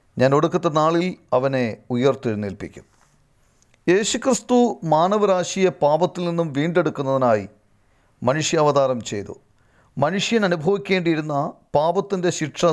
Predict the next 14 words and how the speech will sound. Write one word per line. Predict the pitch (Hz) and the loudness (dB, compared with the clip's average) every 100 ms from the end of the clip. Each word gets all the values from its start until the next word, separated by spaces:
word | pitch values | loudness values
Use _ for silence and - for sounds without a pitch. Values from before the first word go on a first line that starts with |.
| - | 0
സ്വയം | - 175 196 151 | 2 4 4 2
ഏറ്റെടുത്ത് | 143 - 143 131 135 117 - _ _ _ - | 2 2 0 0 0 0 -4 _ _ _ -2
ക്രൂശിൽ | 143 151 165 139 | 0 0 0 2
യാഗമായി. | 127 139 131 104 82 71 _ _ _ _ _ _ _ _ - | 2 4 2 -2 -6 -10 _ _ _ _ _ _ _ _ 0
മൂന്നാം | 143 190 190 170 | 2 2 2 0
ദിവസം | 151 165 - 131 123 _ _ | -2 0 0 -2 -4 _ _
മരിച്ചവരുടെ | 117 139 156 - 160 160 151 | 0 2 2 4 4 4 2
ഇടയിൽ | 147 135 135 | 2 0 0
നിന്നും | 135 131 123 - - | -2 -4 -4 -6 -4
ഉയർത്തെഴുന്നേറ്റു. | 123 135 139 120 107 104 95 87 - _ _ _ _ _ _ _ | 2 2 2 0 0 -4 -6 -12 -16 _ _ _ _ _ _ _
തൻ്റെ | - 208 | -2 0
ക്രൂശിൽ | - 180 208 247 208 | -2 -2 0 0 0
ചൊരിഞ്ഞ | 202 185 | 0 0
രക്തത്താൽ | 175 139 170 - 127 107 135 | 0 0 -2 0 0 0 -2